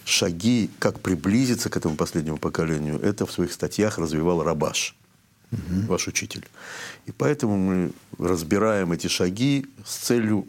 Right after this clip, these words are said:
Speaker 1: все-таки написать эту инструкцию еще для вот нашего поколения, как-то потихонечку прийти к нему, поднять его или как-то, наверное, привести его к тому, что необходимо,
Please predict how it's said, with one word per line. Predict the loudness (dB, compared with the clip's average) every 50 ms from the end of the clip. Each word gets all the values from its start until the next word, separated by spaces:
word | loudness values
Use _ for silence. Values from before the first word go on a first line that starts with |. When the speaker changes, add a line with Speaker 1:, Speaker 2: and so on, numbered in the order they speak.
| -8
Speaker 1:
все-таки | -6 -4 -4 -4 -2 0 2
написать | 2 2 2 0 0 -2 0 2 2 0 0 -2
эту | -4 -4 -4
инструкцию | -4 -4 -4 -4 -2 0 0 0 -2 -4 -6 -6 -6 -4
еще | -4 -4 -4 -4 -6 -6 -4
для | -2 0 0 0 -2 -4 -6 -14 -20 -20 _ _
вот | -4 -2 0 2
нашего | 2 2 2 0 -2 -4 -4
поколения, | -4 -6 -4 -2 -2 -2 0 -2 -4 -6 -8 -12 -16 -18 -18 -10
как-то | -10 -10 -8 -8 -8 -10 -10 -10 -12 -18 -18 -10
потихонечку | -4 -2 -2 -2 0 0 0 0 -2 -2 -4 -4
прийти | -2 -2 -2 -2 -2 0 0 0
к | 0 0 -2
нему, | -2 -2 -2 -4 -6 -10 -12 -16 -18 -18 -16 -18 -18 -20 _ _
поднять | 0 2 2 4 4 4 4 2 0 0
его | 0 0 0 0 0
или | -2 -2
как-то, | -4 -4 -6 -4 -4 -2
наверное, | -2 0 -2 -2
привести | 0 2 2 2 4 2 0 -2 0 0 2
его | 4 4 4 4 4 2
к | 0 -2
тому, | -2 0 2 2 2 0
что | 0 -2 0
необходимо, | 2 2 2 2 0 0 -2 0 2 4 4 4 4 4 2 0